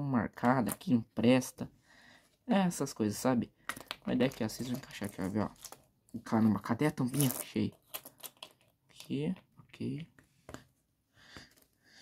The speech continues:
Ok, aqui, ó. Quer ver?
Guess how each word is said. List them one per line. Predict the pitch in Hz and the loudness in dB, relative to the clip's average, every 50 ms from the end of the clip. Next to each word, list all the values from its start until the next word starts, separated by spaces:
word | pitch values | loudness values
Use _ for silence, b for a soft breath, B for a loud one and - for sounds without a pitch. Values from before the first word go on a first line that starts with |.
| b b b b _ _ _ _ _ _ _ _ _ _ - - - - - _ _ - | b b b b _ _ _ _ _ _ _ _ _ _ -20 -18 -18 -18 -20 _ _ -20
Ok, | - - - - - - 113 117 135 156 185 208 208 - - - - | -20 -20 -18 -10 -2 0 2 2 2 2 0 -2 -4 -6 -12 -16 -16
aqui, | 113 - - - - 131 147 | -16 -16 -12 -4 0 2 2
ó. | 175 185 185 - - - - _ - - - _ _ - | 2 2 -2 -6 -12 -20 -20 _ -20 -20 -20 _ _ -6
Quer | 120 120 | -4 -4
ver? | 127 160 180 | -4 -4 -8